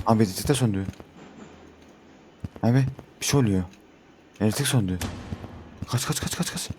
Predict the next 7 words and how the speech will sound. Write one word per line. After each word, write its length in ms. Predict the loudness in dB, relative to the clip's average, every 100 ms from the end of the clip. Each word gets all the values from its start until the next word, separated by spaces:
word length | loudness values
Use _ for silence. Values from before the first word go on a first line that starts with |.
| -4 0
Biri 140 | 2
geliyor. 260 | 2 2 -2 -8 -12 -12 -12 -16 -12 -12 -12 -12 -8 -6 -6 -6 -4 -6 -6 -6 -8 -8 -10 -10 -8 -6 -6 -6 12 12 12 8
Aa, 160 | 6 6
bir 80 |
şey 160 | 4 4
oluyor 220 | 4 4
lan. 160 | 2